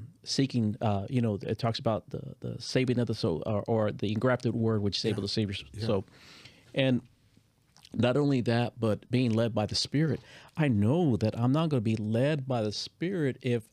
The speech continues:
Speaker 1: I'm living a selfish life and I'm not walking in that, um, yield. I'm not
Speaker 2: Mm-hmm.
Speaker 1: yielded to,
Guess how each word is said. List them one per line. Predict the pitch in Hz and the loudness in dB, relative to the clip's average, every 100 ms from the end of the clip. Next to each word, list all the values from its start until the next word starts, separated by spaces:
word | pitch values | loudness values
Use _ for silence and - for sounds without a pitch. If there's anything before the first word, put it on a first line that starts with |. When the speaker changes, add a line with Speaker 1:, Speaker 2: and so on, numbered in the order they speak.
| - | -2
Speaker 1:
I'm | 123 147 107 | 0 2 2
living | 107 131 127 110 110 110 - _ | 2 2 0 0 -2 -6 -14 _
a | 110 | -2
selfish | - 123 - - | 0 0 0 -4
life | 117 127 120 - - - | -2 -2 -2 -6 -14 -2
and | 110 120 | 2 2
I'm | |
not | 127 85 101 | 2 0 0
walking | 110 147 - 104 110 113 - - - - - - _ | 0 0 0 0 0 0 -4 -16 -20 -20 -20 -20 _
in | 123 120 107 | 2 2 4
that, | 117 117 - - | 2 2 -2 -2
um, | 107 98 90 85 87 - | 0 0 -2 -6 -12 -4
yield. | 110 120 156 107 98 90 | 0 2 4 2 0 -2
I'm | 104 113 117 | -2 2 2
not | 123 | 2
Speaker 2:
Mm-hmm. | 107 | 2
Speaker 1:
yielded | 104 143 135 98 - | 2 4 2 0 -2
to, | - 113 107 | 0 0 2